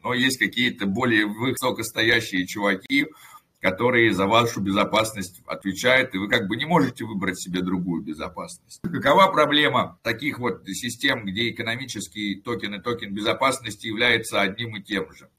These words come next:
Ну, тем, что я за деньги могу купить безопасность. Можно, соответственно, подкупить безопасность, да, и тот, у кого будет больше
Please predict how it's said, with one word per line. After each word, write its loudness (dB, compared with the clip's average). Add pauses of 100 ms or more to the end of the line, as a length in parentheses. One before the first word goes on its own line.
(300)
Ну, -6
тем, 2
что -4
я 4
за 0
деньги -2
могу -2
купить -8
безопасность. -2
Можно, -4
соответственно, -2
подкупить -6
безопасность, 2
да, 2
и 0
тот, -8
у -12
кого 0
будет 0
больше -2